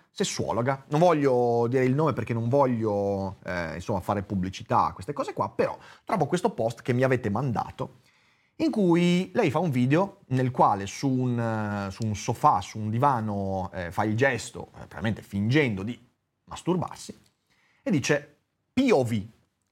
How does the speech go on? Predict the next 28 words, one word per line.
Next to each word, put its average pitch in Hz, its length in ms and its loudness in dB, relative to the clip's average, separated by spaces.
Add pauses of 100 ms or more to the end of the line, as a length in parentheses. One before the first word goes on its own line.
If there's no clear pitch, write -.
(440)
Succede 151 540 2
che 233 140 -2
vieni", 143 540 0 (600)
cioè - 320 -4
hai 92 100 0
un 98 140 0
orgasmo, 139 440 2
"pensando 175 580 0
a 147 60 6
un 147 140 0
altro, - 1300 -4 (840)
ma 277 140 4
hai 330 140 4
fatto - 280 0
terapia 139 720 2 (280)
e 392 80 0
sai 143 240 0
che - 100 -2
le 208 100 2
tue 196 120 0
fantasie 190 560 -2
non 269 260 2
mettono 139 340 0
in 202 120 0
pericolo 143 400 0
la 151 100 2
tua - 160 -10
relazione." 87 600 -10